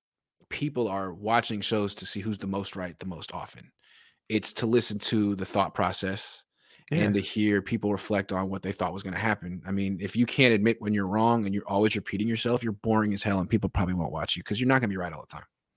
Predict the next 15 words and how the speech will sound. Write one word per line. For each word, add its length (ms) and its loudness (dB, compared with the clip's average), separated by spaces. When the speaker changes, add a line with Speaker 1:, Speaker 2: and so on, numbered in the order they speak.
Speaker 2:
Yeah, 180 -4
and 100 0
no 80 6
one 80 6
gives 220 0
a 60 0
sh-, 180 -6
crap 320 4
if 120 -6
you're 120 0
right. 260 0
No 120 6
one 100 6
Speaker 1:
Mm-hmm. 100 12
Speaker 2:
cares. 320 6